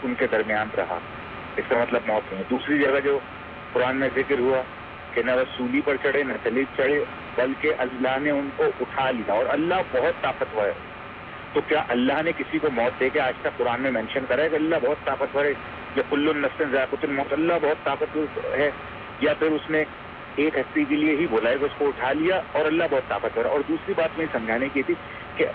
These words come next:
یہ کسی بچے کا کلام نہیں ہے جس کو اردو نہیں آتی ہو یا عربی نہیں آتی ہو، ٹوٹی ٹوٹی بولے۔ جس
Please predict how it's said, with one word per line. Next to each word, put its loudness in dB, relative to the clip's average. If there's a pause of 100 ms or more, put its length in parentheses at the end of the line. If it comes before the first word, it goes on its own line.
یہ 2
کسی 0
بچے 0
کا 4
کلام 2
نہیں -2
ہے 0
جس -2
کو 4
اردو 0
نہیں 0
آتی 2
ہو 4
یا 4
عربی -2
نہیں 0
آتی 0
ہو، 2
ٹوٹی 0
ٹوٹی 0
بولے۔ 4 (500)
جس 2